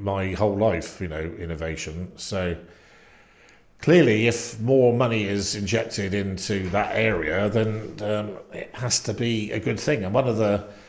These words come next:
things I keep banging on about in weekly podcasts is, you know, where, where I have a huge problem with Greta Thunberg and particularly, um, Extinction Rebellion, what they're called,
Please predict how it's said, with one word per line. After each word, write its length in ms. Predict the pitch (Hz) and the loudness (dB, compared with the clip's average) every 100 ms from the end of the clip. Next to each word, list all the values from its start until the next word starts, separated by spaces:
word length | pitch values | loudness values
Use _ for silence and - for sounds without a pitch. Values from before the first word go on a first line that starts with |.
| - | -20
things 320 | - 120 110 110 | -4 -2 0 -2
I 40 | |
keep 200 | 120 95 | -2 -2
banging 340 | 110 110 104 | -2 -2 -2
on 100 | 123 | 0
about 360 | 117 92 92 90 | 0 0 0 -2
in 120 | 98 | -4
weekly 280 | 98 92 101 | -4 -4 -2
podcasts 800 | 127 113 - 87 90 - - - - - - - | 2 2 0 -2 -2 -4 -8 -12 -20 -20 -20 -8
is, 420 | 101 98 90 - - 359 | -4 -2 -4 -8 -14 -10
you 80 | 113 | -4
know, 80 | 101 | 0
where, 540 | 113 110 104 98 95 | 2 4 4 2 0
where 200 | 113 107 | 0 2
I 60 | 101 | 2
have 140 | 95 | 2
a 40 | 98 | 0
huge 300 | 92 104 - | 0 -2 0
problem 340 | 110 95 90 | 0 0 0
with 160 | 90 87 | -2 -2
Greta 240 | 98 - | -2 -2
Thunberg 580 | - 95 95 90 85 85 | -4 -4 -2 -2 -4 -4
and 180 | 90 82 | -6 -6
particularly, 640 | - 101 - 90 85 85 | -6 -6 -4 -6 -6 -6
um, 400 | 87 87 85 82 78 - _ _ _ _ _ _ _ _ _ _ _ _ _ - | -4 -2 -4 -6 -10 -18 _ _ _ _ _ _ _ _ _ _ _ _ _ -12
Extinction 600 | 101 - 110 104 - 90 | -10 -4 -4 -2 -4 -2
Rebellion, 420 | 90 101 90 80 | 0 0 0 -2
what 140 | 80 | -4
they're 100 | 78 | -6
called, 320 | 80 85 90 | -6 -4 -6